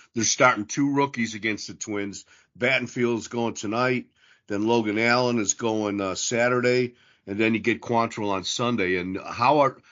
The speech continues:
how are the, uh, these gu-, these, uh, young guys, Battenfield and, and Allen, gonna face this, uh,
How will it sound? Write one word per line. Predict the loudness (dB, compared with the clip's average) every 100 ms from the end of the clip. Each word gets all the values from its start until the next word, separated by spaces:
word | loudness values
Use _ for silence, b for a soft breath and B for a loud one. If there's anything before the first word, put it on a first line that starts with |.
| b
how | -2 0
are | 2
the, | 0
uh, | -2 -4 -6 -6
these | -6 -6 -4
gu-, | -10 -6
these, | -6 -6 -10 -14 -12 0
uh, | 0
young | 2 2 2 2
guys, | 2 2 0 -4 -12 b b _
Battenfield | -2 -2 -4 -2 0
and, | 0 -2 -6
and | -6 -2
Allen, | 0 0 -2 -4
gonna | -4 -4
face | -2 -2 -2 -4
this, | -4 -4 -2
uh, | -2